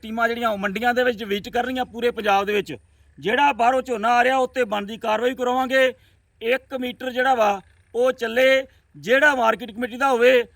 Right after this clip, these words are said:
ਸੈਲਰ ਵਾਲਾ ਆਪਣੀ, ਅ, ਰੀਡਿੰਗ ਦੇ ਰਿਹਾ ਵਾ, ਜਿਹੜਾ ਆੜ੍ਹਤੀ ਵਾਲਾ ਮੀਟਰ ਉਹ ਵੱਖਰੀ ਰੀਡਿੰਗ ਦੇ ਰਿਹਾ ਵਾ,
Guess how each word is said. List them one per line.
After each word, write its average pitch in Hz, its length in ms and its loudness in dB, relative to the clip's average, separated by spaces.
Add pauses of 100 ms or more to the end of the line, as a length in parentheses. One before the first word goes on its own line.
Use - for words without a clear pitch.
(140)
ਸੈਲਰ 220 440 -4
ਵਾਲਾ 262 240 6
ਆਪਣੀ, 247 280 -2
ਅ, 240 480 -8
ਰੀਡਿੰਗ 226 280 -8
ਦੇ 247 200 2
ਰਿਹਾ 269 160 2
ਵਾ, 254 260 4 (380)
ਜਿਹੜਾ 262 360 4 (140)
ਆੜ੍ਹਤੀ 262 300 0
ਵਾਲਾ 269 140 0
ਮੀਟਰ 254 240 -6
ਉਹ 247 120 0
ਵੱਖਰੀ 233 280 -4
ਰੀਡਿੰਗ 254 220 -8
ਦੇ 247 180 2
ਰਿਹਾ 262 160 2
ਵਾ, 208 260 4